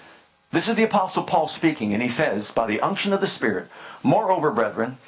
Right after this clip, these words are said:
I declare unto you the gospel which I preached unto you,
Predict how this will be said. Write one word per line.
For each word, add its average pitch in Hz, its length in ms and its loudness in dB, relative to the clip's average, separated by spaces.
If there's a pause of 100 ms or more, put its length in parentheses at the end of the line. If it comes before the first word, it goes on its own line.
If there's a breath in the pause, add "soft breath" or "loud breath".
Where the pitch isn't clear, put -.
(200 loud breath)
I 185 140 0
declare 208 340 0
unto 170 100 -4
you 180 100 2
the 143 80 -2
gospel 156 720 0 (540)
which 151 200 2
I 143 120 2
preached 202 420 -2
unto 135 160 0
you, 120 380 0